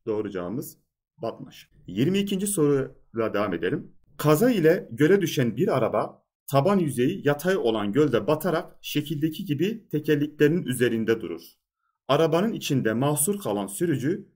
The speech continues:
kapıyı açmaya çalışmasına rağmen bir türlü açamaz. Buna göre ifadelerden hangileri doğrudur? Parantez içerisindeki bilgiye bakalım.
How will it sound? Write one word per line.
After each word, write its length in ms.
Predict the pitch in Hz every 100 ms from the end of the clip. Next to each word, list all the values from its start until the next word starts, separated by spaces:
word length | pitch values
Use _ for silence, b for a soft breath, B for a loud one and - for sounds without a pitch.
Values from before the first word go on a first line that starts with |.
| _
kapıyı 380 | - 139 143 180
açmaya 540 | 123 117 135 120 165
çalışmasına 720 | 170 131 123 135 120 - 160 165
rağmen 520 | 113 104 127 190 - - -
bir 320 | 101 156 151
türlü 400 | - 104 131 214
açamaz. 600 | - 180 214 143 - - _ _ _ _ b b
Buna 280 | 117 143 226
göre 480 | 254 123 120 - - _
ifadelerden 960 | 175 185 175 170 160 139 131 160 202 -
hangileri 580 | - 220 160 139 180 233
doğrudur? 360 | 143 110 101 - - _ - -
Parantez 400 | 139 156 202 180
içerisindeki 720 | - 147 139 135 135 135 135
bilgiye 320 | 135 104 117
bakalım. 400 | 95 110 165